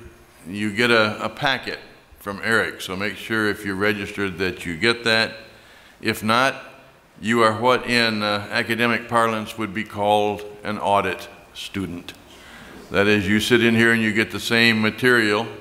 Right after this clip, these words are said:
It's just like Sunday school, the difference being you don't have to take tests. Sound like a good deal to me. You don't have to compose anything. You don't have to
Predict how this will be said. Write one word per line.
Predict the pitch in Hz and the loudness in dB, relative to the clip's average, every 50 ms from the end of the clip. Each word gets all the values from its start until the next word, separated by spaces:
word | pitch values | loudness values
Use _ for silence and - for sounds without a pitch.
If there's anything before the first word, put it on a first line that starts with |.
| - - | -14 -12
It's | - 95 | -12 -10
just | - - 113 107 - | -6 -4 -4 -4 0
like | 110 110 104 101 95 - - | 0 2 2 2 0 -4 -6
Sunday | - - 123 120 107 101 95 | -2 0 0 2 2 0 -2
school, | - - - 101 95 95 98 107 104 - - - - - - - - - - - - - - - | -4 -6 -2 0 2 2 2 2 0 -2 -10 -18 -18 -20 -20 -20 -20 -20 -20 -20 -20 -16 -8 -6
the | 95 | -4
difference | 90 85 113 110 - 107 104 92 - | 0 2 2 2 2 0 -2 -2 -4
being | - 95 113 107 107 117 117 | -2 0 2 4 4 4 4
you | 110 117 | 4 4
don't | 110 110 107 | 4 4 2
have | 107 104 98 - | 2 0 -2 -4
to | - 120 | -6 -6
take | 123 104 - | -6 -6 -6
tests. | - 147 151 110 87 - - - - | -6 -4 -4 -4 -4 -6 -10 -14 -8
Sound | - 92 107 | -6 -4 -2
like | 117 110 104 98 | -2 -2 -2 -4
a | 95 | -4
good | 90 92 107 107 98 | -4 -4 -4 -4 -2
deal | 95 113 113 107 98 | 0 0 0 0 0
to | 98 | -2
me. | 101 110 147 135 90 - - - - - - - - - - - 403 403 381 - - - - - - - - - - - | -4 -4 -4 -6 -6 -8 -12 -18 -20 -20 -20 -20 -20 -20 -18 -14 -12 -12 -12 -12 -12 -14 -14 -16 -18 -20 -20 -20 -12 -6
You | - 92 | -2 0
don't | 98 104 107 104 | 2 4 4 4
have | 107 113 113 - | 2 2 0 -2
to | - 110 | -4 -8
compose | 107 - 117 107 104 98 - 120 127 127 123 120 117 110 - - - - - - - - - - - - - - - - - - | -8 -6 -6 -6 -6 -2 0 2 2 2 2 0 -2 -4 -6 -10 -12 -18 -20 -20 -20 -20 -20 -20 -20 -20 -20 -20 -20 -12 -4 0
anything. | 139 147 143 131 - - 104 92 80 80 | 2 4 4 2 2 0 -2 -2 -2 -2
You | 85 92 | -4 -4
don't | 101 110 110 110 | -2 -2 -2 0
have | 110 117 117 113 - - | 0 0 0 -2 -2 -2
to | 113 104 104 | -2 -2 -2